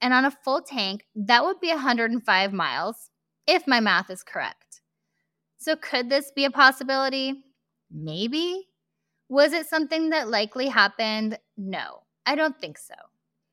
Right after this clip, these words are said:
Also, the jet ski was found with four gallons of gas still in it. So they couldn't have gotten a hundred miles away, even if they had a full tank when they left the shore. Some people speculated that it was a murder-suicide or double suicide,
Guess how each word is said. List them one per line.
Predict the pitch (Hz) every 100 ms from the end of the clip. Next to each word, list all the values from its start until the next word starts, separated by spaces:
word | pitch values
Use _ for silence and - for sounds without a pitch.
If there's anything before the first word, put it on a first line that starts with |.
| _ _ -
Also, | 320 381 320
the | 339
jet | 311 208 214
ski | 349
was | 381 381 -
found | 208 165 190
with | 233 -
four | - 285 339 -
gallons | 226 214 220 220
of | 196
gas | - 156 175 - -
still | - - 214 165
in | 165 143
it. | - _ _ _ _ _ _
So | - 277 247 233 - -
they | 269
couldn't | 277 330
have | 381 277
gotten | 226 185
a | 247
hundred | 240 220 208
miles | 208 180 185
away, | 185 247 254 208 190 -
even | 285 320 339
if | 320
they | 277
had | 262 220
a |
full | 220 247 269
tank | 262 226 214 214 -
when | 208 247 240
they | 220
left | 202 214 196
the |
shore. | - 226 139 - - _ _ _ _ -
Some | - 320
people | 349 349 370
speculated | - - 214 220 214 208 208 214 -
that | 269
it | 285
was | 302
a | 294
murder-suicide | 254 285 349 - 262 226 226 233 233 240
or | - 269 247
double | 226 190
suicide, | 190 165 165 - -